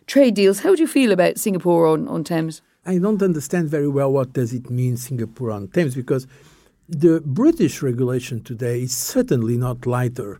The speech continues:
Speaker 2: <laughs> than the European Union. Uh, on the contrary, I will say that also because it's a much more developed financial sector here than in continental Europe,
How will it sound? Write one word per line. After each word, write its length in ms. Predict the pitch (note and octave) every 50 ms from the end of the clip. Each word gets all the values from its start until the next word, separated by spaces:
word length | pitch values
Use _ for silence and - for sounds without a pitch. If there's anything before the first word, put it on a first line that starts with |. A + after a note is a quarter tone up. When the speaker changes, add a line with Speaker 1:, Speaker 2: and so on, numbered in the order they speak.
| _ - -
Speaker 2:
<laughs> 140 | _ -
than 260 | - A#2+ D#3+ - E3+ D3
the 80 | A#2+
European 460 | A#2+ A2+ G#2+ - - - B2+ A2+ A2+
Union. 420 | A#2 B2+ C3 A#2+ A2+ F2+ E2+ F2 - _ -
Uh, 120 | C3+ C3+ D3 -
on 160 | - F#3 G#3+
the 80 | G#3+ G#3
contrary, 380 | - A3 A#3+ G#3 - C#3 C3+ C#3
I 80 | D3
will 140 | D#3 D#3 D#3+
say 340 | - - - E3+ D#3 D#3+ D#3
that 260 | D3 D3 C#3+ C3 C3+
also 260 | - F3 E3+ E3+ - F3
because 340 | D#3+ E3 - F3 D3+ B2+
it's 180 | D3 C3 - -
a 60 | D#3
much 260 | D3 E3 F3 - -
more 160 | D#3+ D#3 D3 C#3+
developed 760 | B2+ C3+ C3 A#2 B2+ E3 F3+ F#3 E3 B2 - C3 A#2+ A2 -
financial 500 | - C#3+ C#3 C#3+ C#3+ C#3 C3 - C3+ B2
sector 360 | - - D#3+ D#3 - - C#3+
here 400 | A#2 - - C#3 A2 G#2+ C3 E3+
than 180 | E3 D3+ C#3+ C#3+
in 100 | C3+ B2
continental 560 | - C3+ B2+ C#3+ C#3 C#3 C3+ C3 C3+ C3 D3+
Europe, 340 | F3 C3+ G#2+ A2 C3+ -